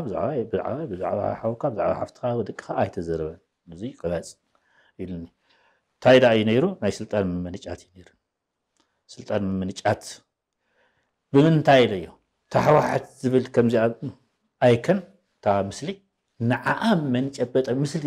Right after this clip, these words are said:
ኣብ፣ ኣብ ህዝቢ ስለ ዘለዋ ክሳብ ሓዚ ዘይተሃሰሰ ዘየበለ ምስሊ ስለ ዘለዋ ህወሓት ንምጭባጥ እዩ እምበር ገዲፍካ እንተወፅኻ እውን ካብቲ ኣኼባ ምንም ኣይነበረን።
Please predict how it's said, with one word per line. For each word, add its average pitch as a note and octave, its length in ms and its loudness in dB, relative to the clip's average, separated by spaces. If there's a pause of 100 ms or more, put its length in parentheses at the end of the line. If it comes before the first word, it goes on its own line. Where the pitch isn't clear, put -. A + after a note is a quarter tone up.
(120)
ኣብ፣ B2+ 240 0
ኣብ B2+ 160 -2
ህዝቢ A#2+ 260 -4
ስለ G2 200 -12
ዘለዋ E2+ 320 -14 (1160)
ክሳብ - 180 -2
ሓዚ C#3+ 280 0
ዘይተሃሰሰ A2+ 680 -2 (280)
ዘየበለ G#2+ 440 -4 (500)
ምስሊ B2 280 -2
ስለ C3 220 -2
ዘለዋ D3+ 240 2 (340)
ህወሓት A#3+ 400 -4
ንምጭባጥ B2+ 600 -2
እዩ G#2+ 140 -16
እምበር C#3 240 -2 (340)
ገዲፍካ F#3+ 360 6
እንተወፅኻ D#3 420 4
እውን B2+ 200 0
ካብቲ - 240 -2
ኣኼባ C#3+ 280 -2
ምንም D3+ 200 -8
ኣይነበረን። G2 420 -8